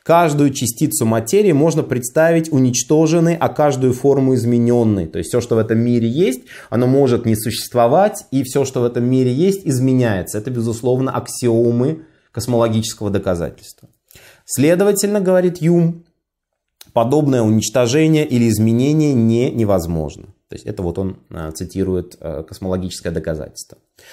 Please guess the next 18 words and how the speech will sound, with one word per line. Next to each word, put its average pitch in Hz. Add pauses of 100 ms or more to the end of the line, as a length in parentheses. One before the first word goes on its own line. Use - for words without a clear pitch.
(160)
Но 156
мы, 240
по-видимому, 190
проявим 170
большое 135
пристрастие, 156
если 147
не 131
заметим, 123
что 131
этот 123
аргумент 120
распространяется 139
равным 147
образом 151
и 180
на 202
божество, 113